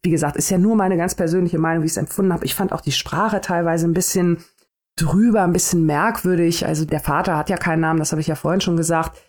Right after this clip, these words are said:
Die verstorbene Frau, wenn er an sie denkt, er denkt auch immer nur an sie in Form von die Mutti.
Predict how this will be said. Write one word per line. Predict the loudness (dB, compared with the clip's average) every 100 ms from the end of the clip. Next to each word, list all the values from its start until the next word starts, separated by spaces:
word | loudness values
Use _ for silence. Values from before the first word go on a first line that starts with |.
| _
Die | -4
verstorbene | -2 -2 0 2 0
Frau, | -2 -2 0 2 2 -2 _ _ _ -2
wenn | 0
er | 2 2 2 0 -4 -6 -6 -2
an | 2
sie | 2 2
denkt, | 2 2 4 2 0 -4 -16 _
er | -2 -2
denkt | 0 2 2
auch | 0
immer | 2 2 4
nur | 2 4 2 0 -6 _
an | 0 2
sie | 2 2 2
in | 0
Form | 0 0 2
von | 0 0
die | 4 4
Mutti. | 4 2 2 2 2